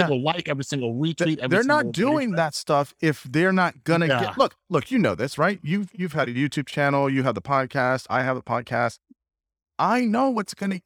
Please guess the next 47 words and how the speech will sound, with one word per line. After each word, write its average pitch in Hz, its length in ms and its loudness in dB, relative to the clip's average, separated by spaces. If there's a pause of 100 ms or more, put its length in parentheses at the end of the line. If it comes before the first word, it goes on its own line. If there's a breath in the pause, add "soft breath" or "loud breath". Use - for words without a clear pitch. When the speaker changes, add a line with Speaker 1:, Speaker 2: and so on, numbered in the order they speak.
(140)
Speaker 2:
I 277 180 0
know 269 340 4
which 247 320 -4
episodes 196 500 -2
are 180 100 -2
gonna 170 180 -2
get 170 200 0
me 165 100 4
the 151 100 4
most 147 260 2
downloads. 131 460 2
I 226 140 2
can 240 180 -2
tell 226 160 0
you 220 220 -2
right 214 340 -2
now 170 440 0
which 117 460 -2
episodes, 147 500 -2
I 147 40 2
don't 226 100 2
even 226 60 2
have 220 80 -4
to 185 80 -4
look 196 240 0
at 110 80 0
it. - 60 -4 (100)
I 190 120 2
know 208 320 0
which 190 220 -4
ones 117 460 -2
have 135 160 0
the 117 40 -6
most 113 220 -2
downloads. 87 520 -6 (260)
I 233 100 2
know 269 220 6
Speaker 1:
Yeah. 147 60 0
Speaker 2:
it. - 60 -8 (400)
The 107 80 -10
ones 143 220 2
on 233 160 2
race, 202 480 -2
the 110 80 -4
ones 147 240 0
on 175 140 2
gender. 123 400 -2